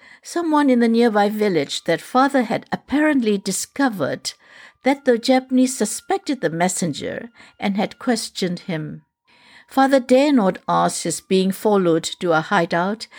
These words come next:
and decided to send no more messages. There was no way of knowing what the Japanese had done to Father, Uncle Jiao Meng, as a result of their suspicion,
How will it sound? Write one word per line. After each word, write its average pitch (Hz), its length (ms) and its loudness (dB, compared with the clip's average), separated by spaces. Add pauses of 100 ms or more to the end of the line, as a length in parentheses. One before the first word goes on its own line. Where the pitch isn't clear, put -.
(160)
and 254 100 2
decided 262 540 0
to 254 100 -2
send 240 340 0
no 233 160 2
more 220 200 0
messages. 214 840 -4 (440)
There 285 120 4
was 302 180 4
no 320 220 4
way 311 200 4
of 247 200 4
knowing 220 340 2
what 214 200 2
the 180 80 2
Japanese 190 540 -2
had - 160 -2
done 185 240 -2
to 190 120 -6
Father, 196 580 2 (100)
Uncle 202 280 0
Jiao 214 320 2
Meng, 208 420 0 (280)
as 262 180 0
a 233 80 4
result 247 480 0
of - 200 -2
their 175 120 -2
suspicion, 185 880 -6